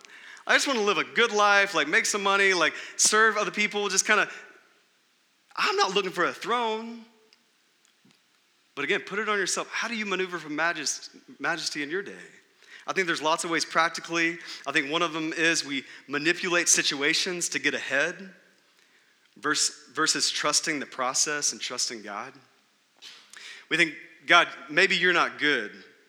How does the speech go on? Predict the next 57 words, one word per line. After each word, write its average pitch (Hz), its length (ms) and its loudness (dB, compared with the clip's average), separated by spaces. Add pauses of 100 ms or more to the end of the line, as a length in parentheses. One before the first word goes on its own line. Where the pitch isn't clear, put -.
(680)
I 151 60 0
mean, 165 140 6
I 165 60 8
know 180 120 4
we 156 120 0
sing 170 360 4
about 127 280 -2
that 131 120 -2
all 123 80 -4
the 117 80 -10
time, 117 300 -4
but 123 120 -4
I 147 80 2
don't 175 120 0
know 160 80 0
if 127 80 -6
you're 123 100 0
actually 139 360 2
good. 123 260 -2 (240)
So - 160 0
in 170 180 0
my 160 160 4
job, 151 440 4
like, 131 180 -4
you 170 80 -6
may 170 120 4
not 147 200 2
have, 156 240 4
if 135 80 -8
it's 165 160 2
good 175 240 -2
for 175 120 -4
me, 165 220 2
like, 143 220 0
to - 80 -6
get 143 160 -2
this 147 100 0
promotion, 151 500 -2 (400)
y-, 127 160 -20
you 151 220 0
may 214 140 6
not 170 180 4
actually 147 340 2
want 165 200 0
that 151 140 2
for 151 100 -6
me. 143 180 0
So 156 160 -2
I'm 165 100 0
gonna 190 140 2
go 151 220 0
around 151 420 2
the 175 80 -2
process 156 540 0
and 139 80 -4
around 156 440 0
you, 147 220 -2